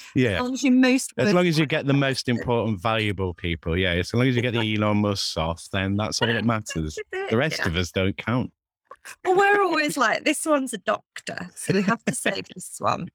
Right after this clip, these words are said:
Speaker 2: 'cause this one's important."
Speaker 1: Doctor of
Speaker 2: But
Speaker 1: what?
Speaker 2: Wow. Just a
Speaker 1: <laughs>
Speaker 2: doctor. Got an ology. That's all
Speaker 1: I
Speaker 2: it
Speaker 1: am
Speaker 2: is,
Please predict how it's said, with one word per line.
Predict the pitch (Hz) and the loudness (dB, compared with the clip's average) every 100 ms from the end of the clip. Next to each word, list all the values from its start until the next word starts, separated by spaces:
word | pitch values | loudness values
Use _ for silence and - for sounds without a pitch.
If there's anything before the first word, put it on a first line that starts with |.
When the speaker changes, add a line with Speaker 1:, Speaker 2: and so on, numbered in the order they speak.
| - | -16
Speaker 2:
'cause | - - | -10 -6
this | 170 - | -6 -4
one's | 160 _ - _ - | -10 _ -20 _ -8
important." | 160 165 - - - 160 - - - - - | -4 -4 -6 -12 -12 -14 -16 -18 -16 -16 -12
Speaker 1:
Doctor | 143 123 - 123 | -8 -4 0 2
of | 104 | 2
Speaker 2:
But | 123 | 2
Speaker 1:
what? | 127 92 - - _ - 139 - | 2 2 -2 -10 _ -8 -6 -6
Speaker 2:
Wow. | 185 175 165 123 98 - 214 | -4 -2 -2 -2 -6 -6 -4
Just | 392 185 | -2 -4
a | - | -4
Speaker 1:
<laughs> | |
Speaker 2:
doctor. | 180 - 156 - 453 - _ _ | -6 -6 -8 -4 -4 -4 _ _
Got | 302 226 | -2 0
an | 214 | 0
ology. | 202 302 - 381 370 - - | 2 0 0 -2 -2 -4 -6
That's | - - - | -6 -8 -6
all | 220 107 | -2 0
Speaker 1:
I | |
Speaker 2:
it | 110 | 0
Speaker 1:
am | |
Speaker 2:
is, | 107 | 0